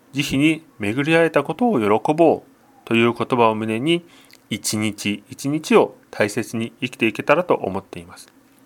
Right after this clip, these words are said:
もう一度皆さんにお聞きしたいと思いますが、皆さんは今日、明日を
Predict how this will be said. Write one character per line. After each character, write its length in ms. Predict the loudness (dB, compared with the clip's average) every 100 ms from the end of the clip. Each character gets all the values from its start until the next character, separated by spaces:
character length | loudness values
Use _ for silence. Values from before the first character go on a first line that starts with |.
| _ _ _ _ _ -20 _ -20 _ -20 -20 -20 -20 -12
も 260 | 2 6 8
う 60 |
一 180 | 6 4
度 260 | 6 6 4 -6
皆 220 | 0 2 4
さ 180 | 2
ん 120 | 0 -2
に 180 | -6 -6
お 60 | -10
聞 180 | -10 -10
き 80 |
し 120 | -8 0
た 120 | 0
い 60 |
と 160 | 2 0
思 180 | 2 0
い 40 |
ま 120 | -2
す 140 | -8 -2
が、 240 | -2 -2 -8 -20 -20 _ _ _ _ -4
皆 220 | 0 2
さ 160 | 2
ん 100 | 0
は 160 | -2 -6 -12 _ _ 4
今 120 | 6
日、 220 | 6 2 -6 _ _ _ -20 _ _ -6
明 80 | -6 0
日 140 | 2
を 200 | 4 2